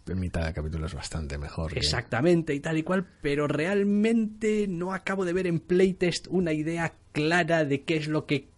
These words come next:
Speaker 2: querían exponer o
Speaker 1: No, a ver, el, el,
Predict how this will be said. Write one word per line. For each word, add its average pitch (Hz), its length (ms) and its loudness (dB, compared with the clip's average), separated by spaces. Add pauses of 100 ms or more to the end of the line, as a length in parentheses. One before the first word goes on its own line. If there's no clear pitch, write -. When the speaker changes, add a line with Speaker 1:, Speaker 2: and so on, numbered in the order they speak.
(120)
Speaker 2:
querían 143 640 2 (100)
exponer 139 800 4
o 120 140 0
Speaker 1:
No, 123 420 6
a 90 120 0
ver, 92 160 2
el, 85 420 0
el, 80 480 -6